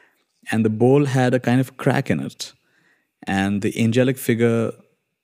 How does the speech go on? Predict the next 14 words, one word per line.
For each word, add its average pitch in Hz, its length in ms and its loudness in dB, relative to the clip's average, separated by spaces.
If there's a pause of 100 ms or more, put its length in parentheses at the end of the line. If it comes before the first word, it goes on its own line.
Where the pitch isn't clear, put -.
(160)
said 120 320 0
to 123 100 0
him 110 460 -2 (460)
with 110 100 2
a 113 40 4
lot 120 160 2
of 139 100 0
delight, 110 580 0 (420)
"Look - 160 -6
at 123 120 -2
this, - 440 -4 (320)
it's - 140 -18
perfectly 110 560 -6
broken." - 480 -12